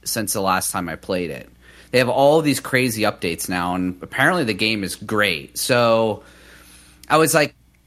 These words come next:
"I'm gonna install it, and the first thing I'm gonna do before I do V R,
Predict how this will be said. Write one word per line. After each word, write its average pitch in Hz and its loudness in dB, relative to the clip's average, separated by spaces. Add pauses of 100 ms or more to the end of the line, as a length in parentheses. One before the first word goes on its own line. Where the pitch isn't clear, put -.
(120)
"I'm 175 4
gonna 160 4
install 180 4
it, - 0 (1040)
and 127 2
the 120 0
first 202 2
thing 220 0
I'm 190 2
gonna 165 4
do 143 2
before 160 2
I 185 4
do 151 0
V 123 2
R, 82 2